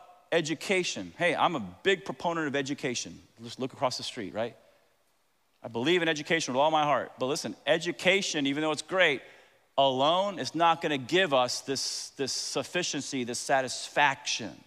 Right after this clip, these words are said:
There's plenty of educated, highly educated people with all these, uh, letters behind their name. And when they're faced with adversity, and when their things aren't going their way, what happens, uh, with these people? They freak out.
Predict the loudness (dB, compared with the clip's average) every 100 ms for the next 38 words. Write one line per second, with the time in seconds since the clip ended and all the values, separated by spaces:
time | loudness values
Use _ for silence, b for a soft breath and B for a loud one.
0 | _ _ _ _ _ _ _ _ -12 -2
1 | 2 4 4 4 2 0 0 0 2 2
2 | 2 2 -2 -4 -2 -2 -2 -2 2 2
3 | 2 0 -4 -6 b b b b b _
4 | _ _ 0 0 2 4 4 4 2 2
5 | 2 2 0 0 0 0 -2 -6 -10 _
6 | -6 -2 0 2 2 0 2 4 4 2
7 | -2 0 2 2 2 -6 -6 -4 -4 -6
8 | -10 -18 b b b b b b b _
9 | _ _ -6 -2 2 6 6 4 -2 -14
10 | 0 0 4 4 4 4 2 4 4 6
11 | 6 6 4 -2 -10 -16 -20 _ 2 4
12 | 6 6 4 0 0 -4 -10 _ 2 6
13 | 6 4 0 -2 0 -2 -2 -8 -10 _
14 | _ -4 -4 -4 0 0 4 4 4 0